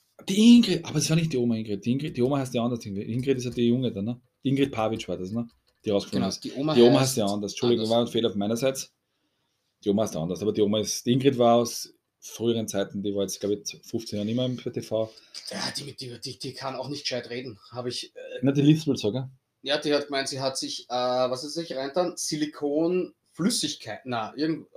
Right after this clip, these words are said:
Speaker 2: Bo-, Silikonflüssigkeit in die Lippen spritzen lassen.
Speaker 1: Ja.
Speaker 2: Und seitdem redet sie so ein bisschen so nicht viel besser als, als die Katja Burkhardt.
Speaker 1: Also die Ingrid Pavic musste den Strand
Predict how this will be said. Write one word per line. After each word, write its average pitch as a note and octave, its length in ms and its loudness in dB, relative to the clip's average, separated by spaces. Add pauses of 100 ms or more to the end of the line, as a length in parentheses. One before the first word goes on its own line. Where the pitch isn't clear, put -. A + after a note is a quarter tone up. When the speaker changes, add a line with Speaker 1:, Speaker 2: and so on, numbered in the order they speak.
(120)
Speaker 2:
Bo-, C3 260 -12
Silikonflüssigkeit C3+ 1080 -4
in C3 80 -4
die B2+ 40 -2
Lippen B2 240 -4
spritzen B2+ 360 -6
lassen. A#2+ 420 -4 (220)
Speaker 1:
Ja. G#2+ 140 -4
Speaker 2:
Und B2 100 -10
seitdem D3+ 320 0
redet C#3 320 -2
sie E3 80 -4
so D#3+ 140 -6
ein D3+ 100 -4
bisschen D3+ 320 -6 (320)
so C3+ 320 -6 (160)
nicht E3 320 2
viel E3 160 2
besser C#3 360 2
als, C#3 360 0
als C3 340 -6
die C3+ 180 -4
Katja B2+ 340 -2
Burkhardt. B2 600 -6 (1160)
Speaker 1:
Also G#2 240 -4
die - 340 -8
Ingrid B2 440 0
Pavic F2+ 460 -2
musste F#2 460 -4 (1500)
den F#2 100 -6
Strand F2 480 -4